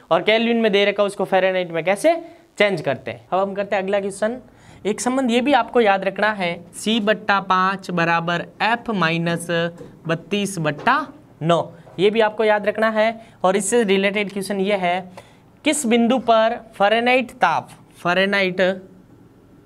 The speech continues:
ताप सेंटीग्रेड ताप का, सेंटीग्रेड ताप का दो गुना होता है?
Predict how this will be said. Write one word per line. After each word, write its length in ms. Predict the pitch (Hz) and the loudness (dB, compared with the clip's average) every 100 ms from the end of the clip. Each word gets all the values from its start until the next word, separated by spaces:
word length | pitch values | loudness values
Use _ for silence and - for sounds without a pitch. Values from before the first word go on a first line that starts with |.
| - - - - - - - | -20 -20 -20 -20 -20 -20 -2
ताप 340 | 185 185 185 185 | 2 2 0 -4
सेंटीग्रेड 720 | - 220 226 285 233 294 294 | 0 0 2 0 0 2 0
ताप 340 | - 190 185 - | 2 2 2 0
का, 480 | 175 175 185 - - | 2 2 0 -8 -20
सेंटीग्रेड 560 | - 180 185 185 233 233 | -4 -2 0 -2 -2 -2
ताप 300 | 190 170 170 | 0 0 0
का 180 | 180 190 | -2 0
दो 180 | 202 220 | 2 2
गुना 220 | 160 139 | 2 -2
होता 260 | 123 117 | -4 -10
है? 60 | 117 | -16